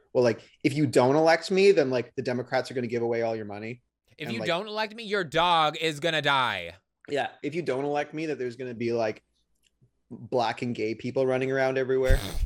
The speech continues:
Speaker 2: If you don't elect me, your mom's right nipple is just gonna get significantly larger. And it will not be explained by science. But, um, yeah, I agree. I don't know. I wish,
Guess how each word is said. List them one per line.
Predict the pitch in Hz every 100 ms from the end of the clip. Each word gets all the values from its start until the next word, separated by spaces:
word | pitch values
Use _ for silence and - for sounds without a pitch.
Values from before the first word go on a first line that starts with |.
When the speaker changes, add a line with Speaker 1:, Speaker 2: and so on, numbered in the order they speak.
| - _ _ _ _
Speaker 2:
If | - 143
you | 190
don't | 156 170
elect | 180 180
me, |
your | 175 143
mom's | 147 123
right | 110 127
nipple | 113 117 104
is | 95 92
just | 107
gonna | - 104
get | 95 104 _ - 95 _ _ -
significantly | - 123 120 120 - 117 104
larger. | 95 107 95 76 _ _ _ _ _ _ _ _
And | 113 110 104 104 - _ _ _ 123 - 131
it | 123
will | 113 110
not | 110 120
be | 131
explained | 117 - 127 131
by |
science. | 127 131 165 - - - _ _ _ _ _ _ _ -
But, | 120 123 117
um, | 117 113 107 95 90 85 87 - - - - - - - - 110
yeah, | 110 98 95
I | 107
agree. | 110 101 98
I | 123
don't | 180
know. | 165
I | 143
wish, | 165 233 - -